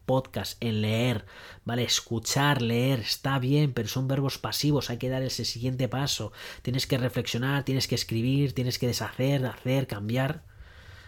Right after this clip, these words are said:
Recuerda que sin acción no hay transformación. Por cierto, antes de irme de este episodio, quiero pedir un favor a gente que esté escuchando este episodio desde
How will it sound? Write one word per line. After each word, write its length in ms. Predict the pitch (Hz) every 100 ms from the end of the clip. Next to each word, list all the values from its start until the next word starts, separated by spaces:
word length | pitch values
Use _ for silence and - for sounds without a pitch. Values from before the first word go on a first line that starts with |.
| -
Recuerda 640 | - 104 131 135 143 165 - - -
que 100 | 110
sin 180 | 120 113
acción 800 | 101 - 139 139 147 160 196 - -
no 260 | 110 113 113
hay 340 | 123 135 156
transformación. 1120 | - 117 110 101 - 107 101 101 - 123 101 90 - - - - - - - - - - - - - - -
Por 160 | 131 -
cierto, 500 | 151 139 185 - - - _ - - -
antes 280 | 139 135 135
de 80 | 143
irme 160 | 139
de 60 | 135
este 140 | -
episodio, 560 | 127 123 139 143 170 - - -
quiero 160 | - 147
pedir 180 | 160 165
un 120 | 160
favor 400 | - 143 151 175
a 80 | -
gente 480 | 147 143 170 208 - -
que 180 | - 147
esté 200 | 147 160
escuchando 680 | 165 185 - 180 185 214 - -
este 280 | 156 196
episodio 380 | 170 151 185 190
desde 380 | 175 156 160